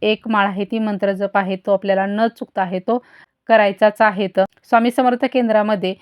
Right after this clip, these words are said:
या कालावधीमध्ये कुलदेवीच्या सेवा ह्या चालू असतात. तुम्हाला जर शक्य असेल, तुमच्या जवळपास जर केंद्र असेल, तर त्या कालावधीमध्ये तुम्हाला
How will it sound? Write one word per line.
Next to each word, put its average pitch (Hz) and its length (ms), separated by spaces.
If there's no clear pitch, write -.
या 226 200
कालावधीमध्ये 214 800
कुलदेवीच्या 214 600
सेवा 208 320
ह्या 202 160
चालू 202 300
असतात. 196 340
तुम्हाला 214 280
जर 220 180
शक्य - 360
असेल, 190 300
तुमच्या 214 240
जवळपास 196 420
जर 190 220
केंद्र 196 280
असेल, 202 320
तर 208 60
त्या 208 280
कालावधीमध्ये 190 720
तुम्हाला 196 340